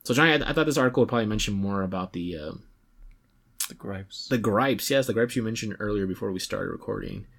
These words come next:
Speaker 1: Uh, so I, apparently, won't you, for, aside from what I just read, we'll come back to that in a second, won't you fill in, uh, fill us in on the gripes of the game, so, of the leak so far?
Speaker 2: Okay, so the biggest gripe is just that the gameplay isn't on par with The Last of Us Part Two.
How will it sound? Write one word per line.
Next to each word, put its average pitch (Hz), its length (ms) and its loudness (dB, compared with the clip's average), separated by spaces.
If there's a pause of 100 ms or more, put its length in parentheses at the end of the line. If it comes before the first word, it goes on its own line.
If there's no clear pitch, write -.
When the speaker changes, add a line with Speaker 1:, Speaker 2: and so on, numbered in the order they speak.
(720)
Speaker 1:
Uh, 113 360 0
so 156 200 6
I, 156 60 8
apparently, 214 720 4
won't 190 280 0
you, 196 160 0
for, 139 320 -8 (120)
aside 156 360 4
from 160 100 4
what 151 80 4
I 143 80 8
just 131 300 2
read, 107 340 2
we'll 104 100 -2
come 123 120 -2
back 107 140 0
to - 40 -4
that 104 60 -2
in - 20 -2
a - 20 -2
second, 104 300 -2
won't 143 220 -4
you 147 80 -4
fill 117 240 4
in, 98 240 -2 (100)
uh, 107 220 -4
fill 165 140 4
us - 180 4
in 120 180 2
on 101 280 -2
the 92 100 -2
gripes 95 600 -2
of - 200 -6
the - 60 -10
game, - 260 -12
so, - 240 -8
of 113 160 -2
the 107 120 -2
leak 101 280 -2
so - 200 -6
far? - 340 -10 (280)
Speaker 2:
Okay, 104 280 -6
so 98 160 -8
the 98 80 -6
biggest 104 320 -6
gripe 92 200 -4
is 95 160 -8
just - 220 -6
that 95 160 -8 (160)
the 104 100 -6
gameplay 101 540 -4
isn't 98 240 -6
on 92 140 -6
par 98 180 -8
with 92 160 -8
The - 80 -12
Last 95 300 -10
of 98 100 -14
Us 98 80 -14
Part - 240 -14
Two. - 220 -14